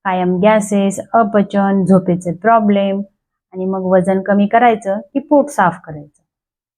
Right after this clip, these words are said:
पोट साफ झालं की वजन आपोआप निघून जातं. आणि खरंच फक्त गट हेल्थ सुधारलं की वजन कमी होतं, तेही बिना डाएटिंग. तर मंडळी लक्षात ठेवा, फिटनेस हा फक्त जिम, कार्डिओ, प्रोटीनवर नाही चालत,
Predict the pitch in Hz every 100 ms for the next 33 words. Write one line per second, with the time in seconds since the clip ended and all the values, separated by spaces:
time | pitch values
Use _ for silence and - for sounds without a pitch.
0 | - 226 208 240 226 226 214 262 233 208
1 | 214 208 226 240 269 277 254 247 269 262
2 | 262 220 190 180 165 156 - - _ _
3 | _ _ _ 214 220 208 240 220 160 -
4 | - _ _ _ 254 - 269 240 247 214
5 | 240 240 - 277 269 254 208 202 202 214
6 | 214 214 226 208 214 208 190 175 190 202
7 | 208 226 190 196 202 190 185 160 160 151
8 | 151 - _ _ _ _ _ _ 247 240
9 | 214 196 185 180 190 196 - 233 - 190
10 | 175 175 175 220 233 240 240 220 208 214
11 | 208 - 196 190 233 214 208 202 208 208
12 | 202 196 190 190 208 208 220 214 208 -
13 | _ _ _ _ _ 214 220 214 233 220
14 | 247 214 180 180